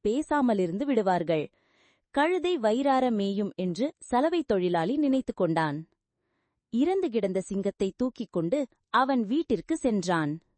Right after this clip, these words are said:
அன்று இரவு சிங்கத்தின் தோலை உரித்தான். மறுநாள் கழுதை மீது புலித்தோலை போர்த்தி விளைந்திருந்த வயல்கள் பக்கமாக போகச் செய்தான். புலிதான் பயிரை மேய்கிறது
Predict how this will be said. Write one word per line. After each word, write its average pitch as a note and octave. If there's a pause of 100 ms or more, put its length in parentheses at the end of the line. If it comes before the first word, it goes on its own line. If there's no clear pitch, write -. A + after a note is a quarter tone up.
(520)
அன்று B3+
இரவு D#4+
சிங்கத்தின் C4+
தோலை G3+
உரித்தான். F3 (1040)
மறுநாள் C#4
கழுதை D#4
மீது G#3+ (120)
புலித்தோலை C4+
போர்த்தி A3 (240)
விளைந்திருந்த C4
வயல்கள் B3+
பக்கமாக F3+
போகச் B3+
செய்தான். D#3+ (840)
புலிதான் D#4
பயிரை C#4+
மேய்கிறது G3+